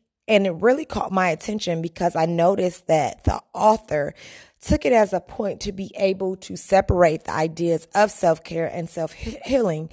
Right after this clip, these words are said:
as to say that they're both need specific attention.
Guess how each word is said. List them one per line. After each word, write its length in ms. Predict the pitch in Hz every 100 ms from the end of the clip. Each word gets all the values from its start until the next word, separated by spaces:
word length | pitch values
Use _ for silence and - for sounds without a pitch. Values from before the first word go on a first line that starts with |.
| - - - -
as 340 | - 240 233 -
to 120 | 202
say 340 | - 196 175
that 240 | 170 170 160
they're 1120 | 180 165 165 165 160 160 156 160 151 151 165 _ _ _ _ _ _ -
both 380 | 196 247 -
need 320 | 208 196 185 -
specific 560 | - 185 - 170 160
attention. 680 | 165 - 202 185 - - 50